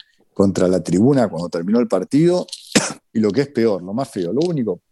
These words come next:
tremendamente criticable, porque el resto puede ser producto de la calentura, es que no se presentó con su pareja de dobles mixto, su co-, en su país, la Serbia, eh, no se presentó a jugar por la medalla de,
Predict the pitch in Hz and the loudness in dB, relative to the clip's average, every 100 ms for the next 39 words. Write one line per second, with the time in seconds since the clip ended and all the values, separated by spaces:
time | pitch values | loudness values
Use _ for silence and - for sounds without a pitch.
0 | _ _ - 92 104 139 107 107 104 95 | _ _ -8 0 2 2 0 0 -2 -4
1 | 95 110 160 113 104 107 123 135 110 101 | -6 -2 0 0 0 -2 0 -2 -4 -2
2 | 101 - 110 104 98 117 113 92 82 85 | -4 -6 -6 -4 -2 -2 -2 -4 -4 -6
3 | 92 - 151 170 - - - - - 117 | -2 2 2 0 -6 -6 -4 -4 -2 -4
4 | - 104 117 123 113 101 92 92 92 113 | 0 2 2 2 0 -2 -4 -4 0 0
5 | 104 95 92 - 117 135 117 98 107 104 | -2 -8 -8 -2 0 0 0 0 0 -2
6 | 92 117 117 - - - 82 - 78 - | -2 -2 -2 -4 -4 -4 -10 -6 -6 -8
7 | _ _ _ - - - 80 87 123 131 | _ _ _ -20 -18 -16 -6 0 0 -2
8 | - - - - - _ - - - 131 | -12 -20 -20 -20 -20 _ -8 -2 0 2
9 | 143 175 202 - _ _ _ _ - 104 | 0 -2 -4 -14 _ _ _ _ 0 2
10 | 104 101 98 95 92 92 90 90 90 90 | 2 2 0 -2 -4 -4 -6 -6 -8 -12
11 | 92 - 123 - 110 101 - 95 107 104 | -12 -2 -2 0 -4 -4 -6 -6 0 0
12 | 92 - 95 104 - 90 85 90 90 87 | 0 -4 -4 -4 -4 -4 -2 -2 -4 -2
13 | 87 85 82 80 | -2 -2 -2 -6